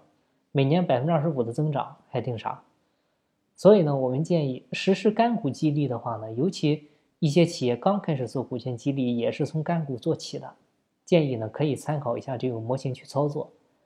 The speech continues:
因为它游戏规则非常简单，而且呢，又灵活好用。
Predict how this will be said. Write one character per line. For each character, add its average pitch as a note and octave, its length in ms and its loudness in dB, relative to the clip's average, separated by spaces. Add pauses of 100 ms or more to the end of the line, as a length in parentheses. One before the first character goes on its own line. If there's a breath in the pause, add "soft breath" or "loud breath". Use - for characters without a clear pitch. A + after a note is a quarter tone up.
(260)
因 D#3 120 2
为 D3+ 40 4
它 C#3+ 160 2
游 D3+ 220 4
戏 E3+ 140 0
规 D#3+ 200 4
则 A2+ 300 0 (300 loud breath)
非 E3+ 180 6
常 D#3 180 2
简 A#2 220 -6
单， C#3+ 240 -2 (220)
而 C#3 180 2
且 B2+ 200 -4
呢， A2 200 -4 (240)
又 B2+ 140 0
灵 C3 200 -2
活 D#3+ 160 0
好 B2 200 0
用。 D#3+ 200 0